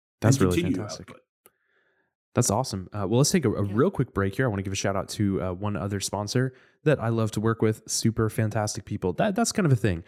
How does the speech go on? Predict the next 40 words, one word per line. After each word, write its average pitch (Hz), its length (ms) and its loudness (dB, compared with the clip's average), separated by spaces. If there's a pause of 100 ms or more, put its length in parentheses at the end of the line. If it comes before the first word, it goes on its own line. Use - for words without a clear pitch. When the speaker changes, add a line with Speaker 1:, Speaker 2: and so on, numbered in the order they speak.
(140)
Speaker 1:
If 151 120 0
I 156 60 4
work 135 200 2
with 120 100 0
people, 120 360 0
um, 101 200 -4
I 104 120 -6
hope 143 220 2
that 147 120 -2
they 151 100 0
are 143 160 2
awesome, 139 300 0
and 85 80 -6
I 82 60 -8
try 117 180 -4
and 113 80 -4
make 107 120 -8
sure 110 120 -4
that 101 40 0
I'm 90 100 -4
only 104 180 -2
working 95 240 -4
with 92 80 -6
awesome 80 300 -6
people. 78 240 -8
And 92 80 -4
I 113 80 -2
can 123 120 2
a 113 60 2
hundred 127 260 0
percent 123 320 -2
say 85 300 -4 (320)
that 98 120 0
the 101 60 4
crew 117 360 4
over 98 180 2
at 87 80 -4
Die 87 160 -2
Hard 90 240 -2
Dice 80 380 -6